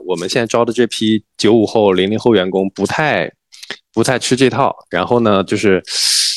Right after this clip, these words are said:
更多的时候，可能这个企业文化需要融入在我们每一个这个创始人或者核心团队的这个血液或者基因里面去，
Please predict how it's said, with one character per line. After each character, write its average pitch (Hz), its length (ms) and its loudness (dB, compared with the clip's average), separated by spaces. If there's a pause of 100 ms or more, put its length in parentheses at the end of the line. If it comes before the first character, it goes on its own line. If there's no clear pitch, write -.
(160)
更 151 180 2
多 143 160 4
的 139 180 4
时 - 240 -2
候， 104 520 2 (200)
可 - 140 -8
能 95 140 -2
这 127 120 2
个 117 80 4
企 110 200 0
业 101 60 2
文 98 140 0
化 110 160 0
需 - 280 -2
要 123 160 4
融 95 280 0
入 127 200 6
在 110 320 0 (460)
我 95 100 -10
们 92 180 0
每 101 240 2
一 87 60 -2
个 107 220 0
这 101 160 2
个 87 160 0
创 117 260 -2
始 101 100 -4
人 87 140 0
或 110 140 0
者 95 120 2
核 90 200 -2
心 113 160 0
团 87 220 -2
队 101 140 4
的 90 160 0
这 92 180 0
个 82 160 2
血 - 180 -6
液 90 100 -2
或 110 160 0
者 95 120 2
基 104 180 -2
因 113 120 2
里 98 60 2
面 80 180 0
去， 92 320 2